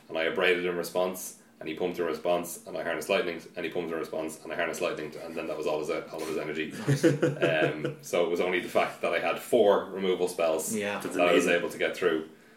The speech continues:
Speaker 1: Um, it was great though. But, like, you know, it's so crazy, just, like, if you just imagine that he just did it on my upkeep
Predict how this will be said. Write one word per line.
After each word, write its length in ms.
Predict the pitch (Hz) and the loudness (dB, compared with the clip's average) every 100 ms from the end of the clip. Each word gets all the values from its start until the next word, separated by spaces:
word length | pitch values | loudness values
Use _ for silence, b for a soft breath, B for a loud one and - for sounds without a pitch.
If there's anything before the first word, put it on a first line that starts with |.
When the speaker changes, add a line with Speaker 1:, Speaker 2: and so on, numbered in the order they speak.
| B - - | B -14 -12
Speaker 1:
Um, 800 | - - - - 127 104 95 95 B B B - | -6 -2 2 4 4 0 -2 -10 B B B -4
it 40 | |
was 100 | 87 | -2
great 240 | 92 90 85 | 2 2 2
though. 180 | 78 - B B | 0 -2 B B
But, 120 | - 104 | 2 6
like, 380 | 98 92 - - - - _ _ _ _ _ - _ | 6 4 -2 -14 -20 -20 _ _ _ _ _ -20 _
you 60 | - | -4
know, 120 | 101 | -4
it's 120 | - | -2
so 100 | 113 | -4
crazy, 380 | 104 117 113 101 | 2 4 4 4
just, 300 | 95 98 - | 2 2 0
like, 240 | 98 95 - | -2 -2 -2
if 140 | 104 | 0
you 80 | 107 | 4
just 180 | 113 110 | 6 6
imagine 360 | 107 104 104 | 4 4 4
that 340 | 92 90 - - - - | 4 2 0 -10 -20 -20
he 500 | - 113 101 95 90 | -12 -4 -2 -2 -4
just 300 | 90 104 - | 2 2 4
did 160 | 113 104 | 4 6
it 100 | 101 | 4
on 160 | 92 | 2
my 140 | 92 87 | 2 4
upkeep 460 | 101 - 151 151 | 4 2 0 -2